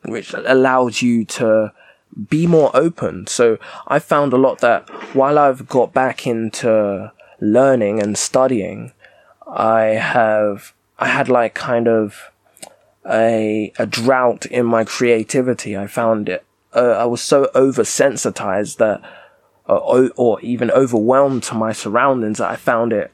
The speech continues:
hard to actually write anything. But as I got back into learning and centered myself with the learning,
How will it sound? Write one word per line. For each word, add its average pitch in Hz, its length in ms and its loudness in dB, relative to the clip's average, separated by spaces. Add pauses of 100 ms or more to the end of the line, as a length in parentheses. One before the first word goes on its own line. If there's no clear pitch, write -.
hard 120 480 0
to 101 400 -8 (1200)
actually 127 380 -2
write 139 340 0
anything. 92 520 -6 (120)
But 104 260 0
as 127 160 2
I 139 80 4
got 139 320 0
back 131 280 -2
into 113 240 -6
learning 117 500 2
and 104 160 -6
centered 123 420 -2
myself 104 460 -2
with 104 100 -8
the 104 80 -6
learning, 110 500 0